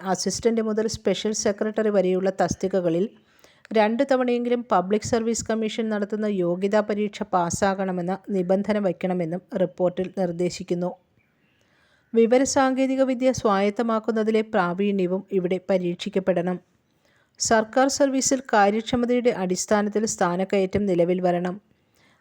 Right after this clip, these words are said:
കാറ്റഗറി മാറ്റം വഴി അസിസ്റ്റന്റ് തസ്തികയിലേക്ക് വരുന്നത് പി എസ് സി വഴി മാത്രമാക്കണം.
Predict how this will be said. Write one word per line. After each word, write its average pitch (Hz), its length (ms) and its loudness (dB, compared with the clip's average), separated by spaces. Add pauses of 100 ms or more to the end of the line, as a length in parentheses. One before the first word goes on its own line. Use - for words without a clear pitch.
(180)
കാറ്റഗറി 262 500 2
മാറ്റം 262 400 0
വഴി 262 280 0
അസിസ്റ്റന്റ് 226 560 -2 (100)
തസ്തികയിലേക്ക് 226 680 2
വരുന്നത് 190 480 2 (100)
പി 202 80 -2
എസ് 214 280 0
സി 247 60 0
വഴി 208 240 2
മാത്രമാക്കണം. 175 1000 -2